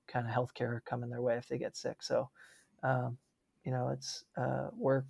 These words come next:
we're, I'm at, I'm at the California Innocence Project. You can find us at california innocence project dot org,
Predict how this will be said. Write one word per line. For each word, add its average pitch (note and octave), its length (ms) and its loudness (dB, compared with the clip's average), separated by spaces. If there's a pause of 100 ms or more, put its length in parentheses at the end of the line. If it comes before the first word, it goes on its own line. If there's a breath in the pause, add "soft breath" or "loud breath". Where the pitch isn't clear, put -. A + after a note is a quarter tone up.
we're, C#3 220 -4
I'm C3+ 200 4
at, C3+ 300 4
I'm C#3+ 120 2
at C3 100 2
the C3 80 0
California C#3+ 520 12
Innocence C#3 360 -2
Project. D#3 580 6 (440 soft breath)
You C3+ 100 4
can C3 120 4
find B2+ 260 6
us B2+ 120 2
at C3 100 2
california B2 600 2
innocence C3+ 360 0
project B2+ 440 2
dot C3 180 4
org, C#3+ 340 2